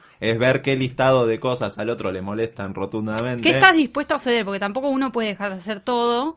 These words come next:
Speaker 1: Sí, yo en vacaciones generé muchas peleas una vez con una chica porque yo dejaba, o sea, me secaba y dejaba la toalla colgada, ella entraba pensando que había toalla, y cuando <laughs> se iba a secar se encontraba una toalla toda
Speaker 2: Mi novio
Speaker 1: húmeda.
Speaker 2: deja la toalla colgada,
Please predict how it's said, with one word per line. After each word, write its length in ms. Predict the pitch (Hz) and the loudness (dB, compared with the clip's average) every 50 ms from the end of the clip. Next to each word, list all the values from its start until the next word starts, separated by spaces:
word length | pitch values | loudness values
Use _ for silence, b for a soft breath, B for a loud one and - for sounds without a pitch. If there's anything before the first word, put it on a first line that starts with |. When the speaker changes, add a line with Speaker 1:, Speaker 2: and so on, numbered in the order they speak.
| b b | b b
Speaker 1:
Sí, 120 | - 113 - - | -8 -8 -6 0
yo 100 | - 151 | 0 2
en 80 | 170 | 4
vacaciones 480 | 165 160 156 143 135 - 170 180 160 - | 6 6 6 6 4 4 0 0 0 0
generé 300 | 143 120 123 123 135 139 | -2 -2 0 0 0 0
muchas 260 | 143 143 - 143 127 | -2 -2 -4 -4 -4
peleas 320 | - 127 131 135 135 - | -4 -2 0 0 -2 -2
una 120 | - 127 131 | -4 -4 -4
vez 80 | 131 127 | -4 -4
con 80 | 123 | -4
una 160 | 123 123 117 - | -6 -6 -6 -8
chica 240 | 147 147 147 139 | -4 -4 -4 -2
porque 220 | - 110 104 113 104 | -2 -4 -6 -6 -8
yo 160 | - - 139 | -6 -6 -6
dejaba, 440 | 139 131 - 123 120 113 104 101 - 92 | -6 -4 -4 -4 -2 -2 -2 -4 -6 -10
o 60 | - | -12
sea, 140 | - 104 98 | -10 -8 -8
me 120 | 104 101 | -8 -8
secaba 380 | - 113 104 127 147 165 165 147 | -8 -6 -2 0 0 0 2 0
y 40 | |
dejaba 260 | 123 104 - - 117 117 | 0 -2 -2 -2 0 0
la 120 | 110 - | 0 0
toalla 200 | 120 113 - 123 | -2 -4 -6 -2
colgada, 480 | 110 120 127 131 135 131 127 127 - - | -2 0 0 2 2 2 2 0 0 -2
ella 200 | - 127 - 131 | -6 -4 -2 -2
entraba 300 | 127 131 139 139 135 127 | 0 2 4 4 4 4
pensando 420 | 127 104 101 104 - 131 139 127 117 | 2 0 -4 -2 0 0 0 0 0
que 80 | 110 | 2
había 240 | 107 120 127 127 123 | 2 4 4 2 2
toalla, 440 | - 143 127 131 - 127 135 151 - _ _ _ _ _ _ _ _ _ | 2 0 0 0 -2 -4 -4 -4 -10 _ _ _ _ _ _ _ _ _
y 100 | 110 101 | -8 -4
cuando 200 | 113 120 104 - | -4 -2 2 2
<laughs> 100 | 147 131 | 2 2
se 140 | - - 165 | 4 4 4
iba 80 | 160 | 4
a 20 | 156 | 4
secar 380 | - 151 127 - - 165 170 | 4 0 0 2 2 2 2
se 80 | 165 160 | 2 -2
encontraba 560 | 127 113 104 104 107 107 110 117 123 117 120 | -4 -4 -4 -4 -4 -2 2 2 4 4 2
una 160 | 123 113 107 | 0 -2 0
toalla 260 | 104 117 123 123 110 | 0 0 0 2 0
toda 340 | 95 101 110 113 110 110 107 | -2 -2 -2 0 0 0 2
Speaker 2:
Mi 60 | - 247 | 4 6
novio 200 | 302 349 370 415 | 6 6 6 6
Speaker 1:
húmeda. 100 | 427 381 | 6 4
Speaker 2:
deja 240 | 359 311 - 339 302 | 2 0 0 0 0
la 140 | 269 254 | 0 0
toalla 280 | - 285 302 311 311 269 | -2 -4 -2 -2 -4 -2
colgada, 680 | 240 226 214 214 226 240 262 277 277 269 - - - | -2 -2 0 2 2 4 4 4 2 2 0 -2 -6